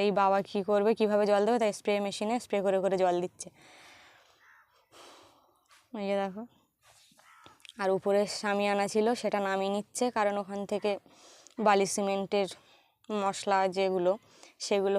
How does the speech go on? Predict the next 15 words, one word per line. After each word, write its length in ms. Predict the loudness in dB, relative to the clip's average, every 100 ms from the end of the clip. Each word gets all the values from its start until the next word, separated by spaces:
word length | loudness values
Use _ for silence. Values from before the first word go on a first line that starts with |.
| -2
হচ্ছে 160 | -4 -4
উপরে 160 | 0 -2
উপরে 160 | 0 0 0
যাবে, 180 | 0 0
ওই 80 | 0 0
জন্য 120 | -2
ওগুলো 160 | -2 0 -2
নামিয়ে 220 | -2 -4
নিচ্ছে। 280 | -6 -8 -12 -12 -18 -20 -20 -20 _ -14 -10 -10 _ _ _ _ _ _ _ _ _ _ _ _ -14 -14 -18 -20 _ _ _ _ _ _ _ _ _ _ _ _ _ -20 _ _ -20 _ _ _ _ _ _ _ _ _
আর 240 | -12 -8 -4 -6
এই 60 | -6 _ -12 -4
জল, 200 | -2 -2 -4 -12 _ -20 _ _ _ _ _ -10
এখনও 320 | -8 -6 -4 -4
অনেকটাই 320 | -4 -4 -2
জল 120 | 0